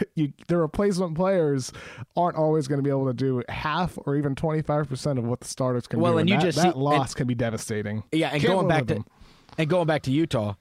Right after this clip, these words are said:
Speaker 2: he doesn't really have a choice. I mean, he'll either play. He was obviously gonna be Favors. You know, he's gonna have to roll. He's got, he's got Favors. He's got Boris Diaw, and, I mean, Trey Lyles.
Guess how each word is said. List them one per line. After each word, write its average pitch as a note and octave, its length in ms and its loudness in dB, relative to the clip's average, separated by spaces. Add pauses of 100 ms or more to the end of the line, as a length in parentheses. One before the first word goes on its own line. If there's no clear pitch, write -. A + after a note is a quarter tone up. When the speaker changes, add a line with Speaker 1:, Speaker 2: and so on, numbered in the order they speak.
Speaker 2:
he F3 160 2
doesn't D3+ 160 2
really B2 160 0
have G2 100 -2
a G2 40 -12
choice. - 340 -4 (240)
I C3+ 60 -4
mean, D3 120 2
he'll F3+ 140 2
either E3 160 0
play. D#3 240 0
He D#3 140 0
was C#3+ 180 0
obviously C#3+ 280 0
gonna C3+ 140 0
be B2 100 0
Favors. D3 600 0 (340)
You D#3 100 2
know, D#3+ 60 2
he's F3+ 160 0
gonna B3+ 140 0
have A#3+ 80 -4
to G#3+ 80 -2
roll. B3+ 240 2
He's D3 240 0
got, D#3 180 0
he's D3+ 160 -2
got C3+ 220 0
Favors. A3 460 0 (120)
He's C#3 160 0
got B2+ 320 -2
Boris E3 260 0
Diaw, E3 440 2 (560)
and, B2+ 1000 0 (680)
I - 100 -2
mean, C3 240 -2
Trey D#3 320 -2
Lyles. G3 760 -2